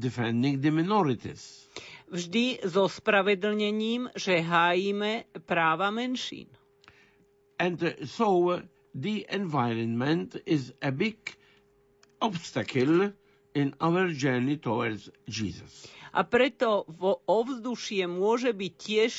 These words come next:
Speaker 2: trochu prekážkou na našej ceste k Ježišovi.
Speaker 1: Then three of the main obstacles that I see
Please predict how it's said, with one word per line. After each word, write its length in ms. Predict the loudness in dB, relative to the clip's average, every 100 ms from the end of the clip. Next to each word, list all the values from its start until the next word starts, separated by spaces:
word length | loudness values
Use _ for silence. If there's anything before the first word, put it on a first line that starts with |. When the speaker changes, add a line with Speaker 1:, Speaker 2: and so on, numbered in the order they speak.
| -8
Speaker 2:
trochu 400 | -2 -2 -2 -8
prekážkou 800 | -2 -2 0 2 2 0 -4 -4 -2
na 160 | -2 -2
našej 480 | -2 -2 -4 -2
ceste 240 | -6 -6 -6 -2
k 160 | -2
Ježišovi. 480 | 0 -2 -6 -8 -10 _ _ -20 _ _ 0
Speaker 1:
Then 240 | 2 2
three 320 | 0 2 2
of 320 | 2 -2 -2
the 320 | 4 4 4 0
main 720 | -2 2 2 2 2 2 0 -2
obstacles 1040 | 0 -2 -2 -10 -10 -6 -4 -2 -4 -6 -2
that 240 | -2 -2
I 320 | -2 0 0
see 640 | -4 -10 -6 -4 -2 0